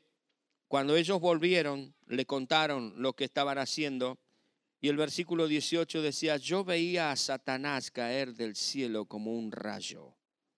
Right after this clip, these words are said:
Cuando nosotros comenzamos a ser la respuesta de Dios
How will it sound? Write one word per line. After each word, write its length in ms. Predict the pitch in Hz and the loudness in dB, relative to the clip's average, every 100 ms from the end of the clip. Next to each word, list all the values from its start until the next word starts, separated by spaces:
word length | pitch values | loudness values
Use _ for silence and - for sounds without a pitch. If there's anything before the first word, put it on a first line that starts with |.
| _ _ _ _ _ _ _ _ _ _ _ _ _ _ _ _ | _ _ _ _ _ _ _ _ _ _ _ _ _ _ _ _
Cuando 320 | 165 165 175 | 0 2 2
nosotros 480 | 175 - 214 220 196 | 2 2 2 2 0
comenzamos 760 | 202 180 165 - 180 160 147 | 0 0 -2 0 -2 -2 -4
a 80 | 139 | -4
ser 460 | - 170 151 123 - | -2 0 0 0 -4
la 180 | 123 127 | -2 0
respuesta 840 | 127 120 - - 175 - - 113 | -2 -6 -6 0 0 0 -2 -2
de 120 | 110 | -2
Dios 540 | 110 139 139 - - | 0 0 0 -4 -10